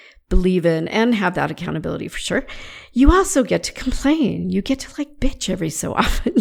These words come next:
You have somebody who totally understands what your goals are, you know, what you're trying to accomplish, and that stuff happens, right? I mean, shit happens. So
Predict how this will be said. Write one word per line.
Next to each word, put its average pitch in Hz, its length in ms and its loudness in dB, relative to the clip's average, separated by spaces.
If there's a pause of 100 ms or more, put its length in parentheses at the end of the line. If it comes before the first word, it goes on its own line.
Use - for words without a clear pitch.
(240)
You 381 560 4
have 294 260 2
somebody 220 440 0
who - 140 -4
totally 254 480 0
understands 196 680 -2 (380)
what 196 240 2
your 233 120 2
goals 180 300 2
are, 170 340 -2
you 196 140 0
know, 180 100 0
what 170 260 0
you're 202 140 -2
trying 180 400 -2
to 185 120 -4
accomplish, - 760 -6 (380)
and 214 560 0
that 208 400 -4 (140)
stuff - 520 -8
happens, 233 580 -4
right? 226 200 -2
I 202 60 -2
mean, 202 160 0
shit 208 220 -6
happens. 180 440 -4
So 185 360 2